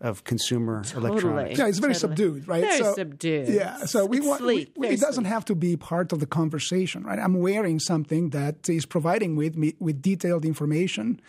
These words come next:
Speaker 3: about my health or my fitness. Uh, those patches are actually textile pressure sensors that we developed. So they're one hundred percent textile,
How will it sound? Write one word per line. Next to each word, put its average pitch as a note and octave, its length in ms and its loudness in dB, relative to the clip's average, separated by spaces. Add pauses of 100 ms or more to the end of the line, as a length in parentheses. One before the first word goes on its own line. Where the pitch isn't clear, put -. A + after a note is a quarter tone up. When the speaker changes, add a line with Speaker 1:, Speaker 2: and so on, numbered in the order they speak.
(280)
Speaker 3:
about D#3 460 2
my C#3+ 160 0
health E3 520 0 (140)
or E3 100 2
my G3+ 160 2
fitness. C#3+ 520 -4 (420)
Uh, D#3 400 2 (340)
those G#3 280 2
patches G#3+ 600 0
are E3+ 220 0
actually E3 340 -2
textile E3 600 0
pressure D#3 360 -2 (120)
sensors E3 440 -2
that E3 80 0
we D3+ 100 2
developed. - 500 -4
So E3 180 2
they're D#3 220 -2
one F3+ 220 0
hundred F3 260 0
percent D#3+ 300 -2
textile, F#3 600 -2